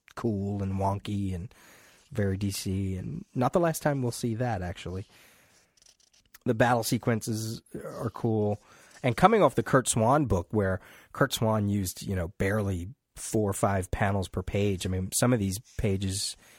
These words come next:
in this issue, this one has, uh, seven, this other one has nine. So Perez is really cramming in a lot here. Um, the action sequence at the end, it's, it's not all big splash pages. It's all these little character moments,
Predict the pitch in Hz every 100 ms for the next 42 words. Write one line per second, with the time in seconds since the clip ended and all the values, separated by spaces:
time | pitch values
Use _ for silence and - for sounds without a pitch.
0 | _ - 101 127 92 87 - 92 90 -
1 | - 101 95 98 90 92 98 80 - -
2 | 101 98 98 98 101 - _ - 117 107
3 | 98 98 82 87 95 95 98 101 98 101
4 | 101 - - - _ _ - - - 139
5 | 107 101 107 113 117 117 107 - 107 98
6 | 95 92 90 92 92 - 95 85 143 -
7 | _ _ _ _ _ _ _ 98 98 104
8 | 143 151 _ _ - 113 117 - 131 117
9 | 127 - 117 110 107 101 120 139 143 120
10 | 101 - - 117 120 117 107 107 - -
11 | 107 - - 135 123 104 98 98 92 107
12 | 87 - 101 120 - 123 123 127 131 127
13 | -